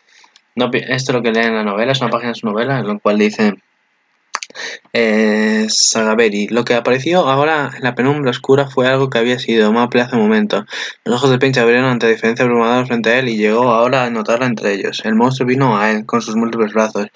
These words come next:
Jejeje, ¿es en serio?", cortando un brazo y bloqueando el otro con su escudo, que tuvo éxito en bloquearle. Sin embargo, su oponente no era humano. Su boca nauseabunda se abrió con-,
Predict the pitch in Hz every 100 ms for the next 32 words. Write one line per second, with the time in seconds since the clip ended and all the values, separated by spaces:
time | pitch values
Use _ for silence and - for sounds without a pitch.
0 | - - - - 123 127 127 113 - _
1 | 117 127 120 107 117 143 123 107 117 117
2 | 117 113 120 127 151 127 110 107 107 117
3 | 127 127 131 - - _ - 113 110 127
4 | 110 110 110 107 104 - 113 101 92 -
5 | - 110 104 117 123 107 110 113 120 117
6 | 117 104 - 110 110 104 95 104 98 95
7 | - - - - 135 139 131 135 135 135
8 | 113 113 120 120 123 123 120 113 113 104
9 | 104 113 113 117 127 123 123 - 113 123
10 | 123 123 - 110 107 117 117